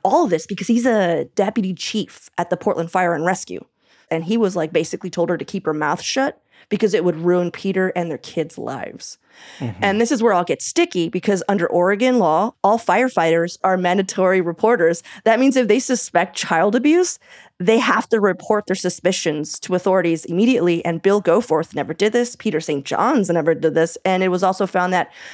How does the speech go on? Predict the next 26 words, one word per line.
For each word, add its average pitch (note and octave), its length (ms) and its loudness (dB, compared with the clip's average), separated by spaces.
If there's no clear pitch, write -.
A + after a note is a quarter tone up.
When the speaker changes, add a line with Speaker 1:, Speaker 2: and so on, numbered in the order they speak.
Speaker 1:
Peter's A3+ 460 0
fire A#3 420 0
chief D#3+ 340 -4
tried - 340 -2
to G3+ 100 -4
hide F#3 340 -2
some E3 180 -6
evidence - 640 -6
of E3 140 -4
Peter D#3+ 280 0
Speaker 2:
Mm. B2+ 100 0
Speaker 1:
admitting E3 580 0
to - 120 -4
what E3 140 -2
happened, C#4+ 520 0
uh, F#3 220 2
hindering B3 400 4
the G3+ 80 2
investigation. F#3 800 -2
But G#3 120 0
ultimately, E3+ 680 0
the F#3 80 2
West F3+ 280 0
Linn G#3 140 4
police G3+ 320 -2
didn't F#3 320 -8